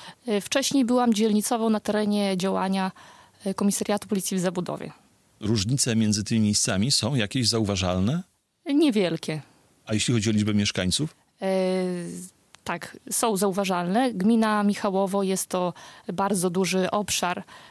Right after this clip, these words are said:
Speaker 1: E, mój rejon jest bardzo obszerny. E, jest to teren przy granicy, bezpośrednio, e, graniczy z, z Białorusią,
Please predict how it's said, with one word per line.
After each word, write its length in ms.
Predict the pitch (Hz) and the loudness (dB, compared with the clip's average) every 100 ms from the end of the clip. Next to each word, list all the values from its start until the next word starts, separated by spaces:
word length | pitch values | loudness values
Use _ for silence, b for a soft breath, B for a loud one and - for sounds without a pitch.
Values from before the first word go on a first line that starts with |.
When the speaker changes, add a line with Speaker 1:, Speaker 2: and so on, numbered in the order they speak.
| B - | B -6
Speaker 1:
E, 580 | 180 180 185 190 185 | -4 -2 -4 -4 -2
mój 320 | 175 185 214 220 | 0 2 2 2
rejon 400 | 226 196 190 190 | 2 2 2 0
jest 140 | 175 | 0
bardzo 260 | 196 202 175 | -2 -4 -4
obszerny. 640 | - 180 170 165 196 247 - B B B - | -4 -4 -2 0 0 0 -4 B B B -8
E, 600 | 180 180 175 175 170 170 | -4 -2 -2 -4 -4 -2
jest 200 | 190 208 | 0 0
to 120 | 220 | -2
teren 320 | - 226 202 | 0 0 0
przy 200 | 180 - | 0 -2
granicy, 640 | 208 202 202 175 - 190 233 220 | 0 2 2 0 -2 0 0 -2
bezpośrednio, 960 | 185 - 208 - 202 185 202 190 - - - - 190 | -4 -4 -4 -2 -2 0 0 0 -4 -6 -6 -6 -6
e, 40 | |
graniczy 640 | 180 202 196 185 190 185 | -2 0 0 -2 -2 -2
z, 100 | 175 - 180 175 180 175 165 | -2 -4 -4 -4 -4 -6 -8
z 120 | 180 175 | -6 -2
Białorusią, 680 | 185 185 180 170 208 262 | 0 0 0 -2 -2 -2